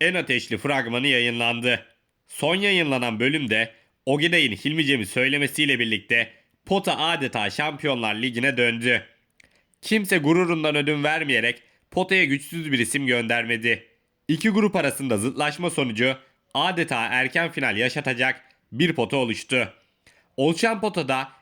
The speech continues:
geçmiş yıllardan üç şampiyon var. Bu pota karşısında Acun Ilıcalı bile şaşkınlığını gizleyemedi. Çok erken oluşan bu potada büyük sürprizler birlikte getirecek. Yayınlanan fragmanda izlediğimiz üzere Ogeday Avatar Atakan'la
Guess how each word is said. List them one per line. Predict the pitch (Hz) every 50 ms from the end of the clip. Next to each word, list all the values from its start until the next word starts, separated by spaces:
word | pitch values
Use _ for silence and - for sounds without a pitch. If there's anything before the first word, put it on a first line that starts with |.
| _ _
geçmiş | 110 120 147 147 151 185 208 202 - -
yıllardan | 170 151 139 127 117 104 98 110 117 120 - _ _ _ _
üç | - 196 185 - -
şampiyon | - 151 135 117 - - 135 123 117 113
var. | 117 120 113 110 - - _ _ _ _ _ _ _ _ _ _ _ _ _ _ _ _ _ _ _
Bu | 135 160 190
pota | 180 226 220 226 220 202
karşısında | 214 185 156 127 - - 127 110 104 101 104 110 113 - - - _ _
Acun | 123 123 123 135 160 180
Ilıcalı | 202 208 185 180 160 135 117
bile | 107 104 107
şaşkınlığını | 98 - 165 156 156 - - - 139 123 120 135 143 151
gizleyemedi. | 139 120 110 107 113 123 123 120 117 117 113 120 117 104 - _ _ _ _ _ _ _ _
Çok | - - 202 196 226
erken | 226 214 190 196 190 160
oluşan | 151 135 110 - 131 120 120 135
bu | 165 165
potada | 185 185 - 143 117 127 127 135 - - _ _ _ _ _
büyük | 113 127 180 208 196
sürprizler | - - 147 139 95 120 120 107 113 139 151 160 139
birlikte | 123 117 117 120 - 135 123
getirecek. | 120 113 - 117 123 117 107 120 123 104 - - _ _ _ _ _ _ _ _ _ _ _ _ _ _ _
Yayınlanan | 98 104 123 139 151 160 170 175 185 196 214 220 208
fragmanda | 185 190 185 160 143 139 131 123 117 113
izlediğimiz | 123 120 104 101 117 120 127 151 170 180 175 151
üzere | 123 110 107 104 107 113 117 - _ _ _ _ _ _ _
Ogeday | - 139 165 170 202 190 190 185 139
Avatar | 135 127 139 147 143 175 160
Atakan'la | 160 156 156 143 - 143 135 117 101 104 110 123 -